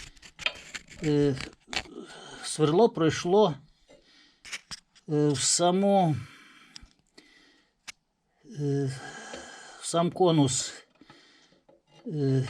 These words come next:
цього дві-, двигуна на декілька міліметрів. От, і нарізав різьбу. Для чого це? Для того, щоб зафіксувати повністю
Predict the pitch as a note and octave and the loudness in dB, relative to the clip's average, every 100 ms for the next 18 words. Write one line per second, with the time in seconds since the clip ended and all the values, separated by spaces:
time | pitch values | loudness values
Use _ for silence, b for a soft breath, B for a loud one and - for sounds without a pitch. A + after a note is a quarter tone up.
0 | - - D3 D#3+ C#3 C#3+ - C3 D3 D3+ | -8 -6 0 2 2 0 -4 2 4 4
1 | F#3+ C4 A#3 - _ _ b b b b | 6 6 4 -4 _ _ b b b b
2 | _ C#3+ D3+ D3+ C#3 B B B C#3+ B2+ | _ 2 4 4 4 B B B -4 2
3 | G#3 G#3+ F#3 F#3+ F#3 F#3 D3 C3+ A#2 C3 | 2 2 2 2 2 4 6 6 4 -2
4 | A#2+ A2 - - _ _ b b b b | -2 -4 -12 -14 _ _ b b b b
5 | b b b _ C#3 G3 G#3 A3+ B3 G3+ | b b b _ -2 4 6 8 6 6
6 | G3 F#3+ D3+ C3 A2+ G#2 - C#3 G#3 G#3+ | 6 4 4 2 2 -2 -4 6 6 6
7 | G#3 D#3 D3+ B2+ A#2 D#3 C3+ A#3 G#3 F#3 | 6 6 2 -4 2 2 4 4 4 0
8 | D#3+ D3 D3+ D3+ - - E3 G#3+ - - | 0 2 2 0 -4 0 4 4 2 -14
9 | _ - - B B B B B B _ | _ -20 -20 B B B B B B _
10 | F#3 G3 F3+ - - D#3+ | 6 6 4 0 2 2